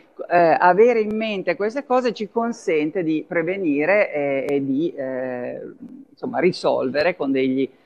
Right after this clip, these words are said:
atteggiamenti, con degli, mm, come dire, dei device, dei meccanismi che possano in qualche modo far fronte o anticipare o prevenire, insomma. Un altro fattore importante è il feedback, che sostanzialmente dà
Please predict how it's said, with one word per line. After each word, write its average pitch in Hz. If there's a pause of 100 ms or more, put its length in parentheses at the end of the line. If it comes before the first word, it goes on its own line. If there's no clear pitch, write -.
(140)
atteggiamenti, 151
con 160
degli, 151
mm, 131
come 127
dire, 147
dei 139
device, 143
dei 139
meccanismi 139
che 135
possano 131
in 131
qualche 143
modo 127 (240)
far 170
fronte 127 (120)
o 220
anticipare 196
o 139
prevenire, 147
insomma. 117
Un 190
altro 202 (180)
fattore 196
importante 190
è 151
il 160
feedback, 202
che 156
sostanzialmente 156
dà 180